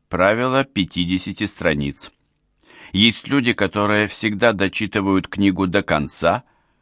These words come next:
упорно продираясь сквозь текст до тех пор, пока злобно не перевернут последнюю страницу.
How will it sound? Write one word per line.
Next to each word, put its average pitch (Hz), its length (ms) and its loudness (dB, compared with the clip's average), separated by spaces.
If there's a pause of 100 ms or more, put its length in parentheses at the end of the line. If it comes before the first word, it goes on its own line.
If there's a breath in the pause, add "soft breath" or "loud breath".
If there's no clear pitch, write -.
(140)
упорно 156 680 2
продираясь 113 880 0
сквозь 98 440 -2
текст - 460 -4
до 95 220 2
тех 170 340 -4
пор, 170 320 0 (380 soft breath)
пока 131 300 4
злобно 135 540 2
не 107 160 2
перевернут 104 640 0
последнюю 85 680 2
страницу. - 680 -8